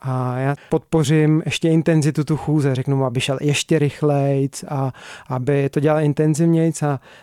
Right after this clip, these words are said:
najednou on jako dupe a prochází křovím a je hodně intenzivní a vlastně zažívá najednou takovou kvalitu intenzity, síly a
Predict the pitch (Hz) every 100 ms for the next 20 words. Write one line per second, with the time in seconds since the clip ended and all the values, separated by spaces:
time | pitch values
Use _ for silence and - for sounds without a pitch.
0 | - 135 135 147 151 139 139 135 123 151
1 | 147 - 156 151 151 147 135 139 - -
2 | 151 139 127 165 151 165 143 131 143 -
3 | - 156 160 160 151 143 143 147 156 151
4 | 147 156 151 139 151 160 170 175 - -
5 | - - 127 139 - 165 147 151 123 160
6 | 160 165 156 160 160 165 147 160 151 151
7 | 151 151 147 151 147 151 156 147 156 147
8 | 147 - 151 139 - 147 143 151 151